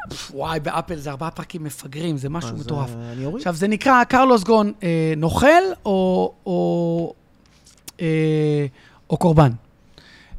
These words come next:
Speaker 1: אה, סיפור על בחור מבריק שהוא ממוצא לבנוני, קרלוס גון, ההורים שלו עברו לברזיל, נולד בברזיל, והלך, למד בצרפת וזה, ונהיה,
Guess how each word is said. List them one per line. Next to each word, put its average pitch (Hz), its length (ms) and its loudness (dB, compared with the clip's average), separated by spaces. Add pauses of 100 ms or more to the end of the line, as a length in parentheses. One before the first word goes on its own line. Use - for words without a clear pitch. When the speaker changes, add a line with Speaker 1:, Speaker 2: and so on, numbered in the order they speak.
Speaker 1:
אה, 156 440 2 (300)
סיפור 269 420 0
על - 100 0 (140)
בחור 240 300 -2
מבריק 185 540 -2
שהוא 156 360 -8
ממוצא 156 360 -4
לבנוני, 185 540 0 (260)
קרלוס 160 280 -6
גון, 220 240 -2 (120)
ההורים 202 240 -8
שלו 175 340 -6 (300)
עברו 160 240 6
לברזיל, 180 560 6 (320)
נולד 185 280 4
בברזיל, 190 460 0
והלך, 202 320 -4
למד 185 260 -4
בצרפת 190 580 -4
וזה, 185 320 -8
ונהיה, 185 360 -6